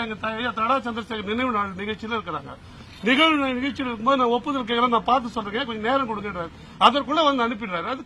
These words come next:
கட்சி க-, கட்டுப்பாட்டை மீறியது, ஒரு அவசரமான செயல். அப்படி ஒருத்தர் செய்யக்கூடாதுன்னு நினைக்கிறோம். அதனால அவர் மேல நடவடிக்கை எடுத்து கட்சி நீக்கி இருக்குது. அதனால அதுல உள்ள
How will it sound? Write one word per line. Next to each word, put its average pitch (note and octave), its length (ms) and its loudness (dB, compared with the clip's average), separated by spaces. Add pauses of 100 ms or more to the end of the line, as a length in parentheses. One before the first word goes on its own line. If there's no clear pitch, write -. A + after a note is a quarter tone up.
கட்சி C4+ 300 -4
க-, A#3+ 120 -4 (260)
கட்டுப்பாட்டை A3+ 520 2
மீறியது, A3 260 -4 (140)
ஒரு G#3+ 140 4
அவசரமான B3+ 500 2 (100)
செயல். F#3 240 -8 (400)
அப்படி C#4 280 0
ஒருத்தர் A3 340 -6
செய்யக்கூடாதுன்னு A#3+ 680 0
நினைக்கிறோம். E3+ 360 -6
அதனால C#4+ 300 6
அவர் C4 180 6
மேல C#4 100 -4 (120)
நடவடிக்கை A3+ 400 -2
எடுத்து F#3 260 -12
கட்சி A3 220 -10 (100)
நீக்கி G3+ 200 -10
இருக்குது. D3 240 -12 (580)
அதனால C#4 340 6 (100)
அதுல C4 180 2
உள்ள C#4 100 0